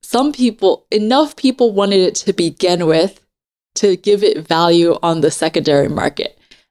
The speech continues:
And that might convince another group of people who weren't originally into it to get it as well.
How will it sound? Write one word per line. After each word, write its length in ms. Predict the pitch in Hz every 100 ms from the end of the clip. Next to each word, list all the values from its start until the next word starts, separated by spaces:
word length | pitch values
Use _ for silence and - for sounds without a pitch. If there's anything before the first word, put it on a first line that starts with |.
| _ 139
And 140 | 170
that 160 | 185 214
might 180 | 226 220
convince 640 | 202 180 175 175 - - - _ _ _ _ -
another 480 | 175 175 214 233 220
group 260 | 214 175 160
of 100 | 147
people 420 | 165 165 165 170
who 100 | 175
weren't 300 | 165 165 -
originally 580 | 170 185 202 190 170 -
into 380 | 202 214 180
it 340 | 170 165 - -
to 120 | 196
get 240 | 165 185 170
it 120 | -
as 200 | - 160
well. 380 | 170 - -